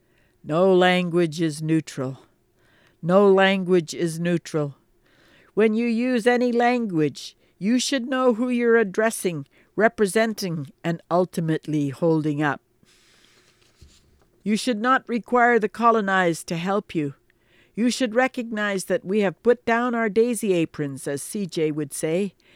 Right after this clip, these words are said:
and do not wish to serve you. I'm often asked to solve the riddle of decolonizing scholarship and literature. I have no idea. Decolonization is about land and power.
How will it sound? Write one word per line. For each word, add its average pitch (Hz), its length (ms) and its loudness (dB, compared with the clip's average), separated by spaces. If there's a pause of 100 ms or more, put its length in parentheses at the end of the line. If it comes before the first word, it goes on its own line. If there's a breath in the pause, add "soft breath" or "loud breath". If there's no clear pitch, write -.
(200 soft breath)
and 143 220 -8
do 214 120 -2
not 190 280 -2
wish 165 260 -4
to - 140 -10
serve 190 360 -2
you. 139 260 -4 (720 soft breath)
I'm 233 180 -2
often 254 360 -2
asked 240 420 -4
to 175 80 -8
solve 240 440 -4
the 196 120 -2
riddle 220 360 2
of 156 120 -4
decolonizing 202 1040 -6
scholarship 196 720 -4
and 139 120 -8
literature. 170 600 -4 (520 soft breath)
I 254 180 2
have 254 300 0
no 254 280 0
idea. 180 720 0 (1080 loud breath)
Decolonization 247 1120 0
is 202 160 -2
about 208 300 0
land 220 360 -2
and 165 200 -4
power. 196 480 -2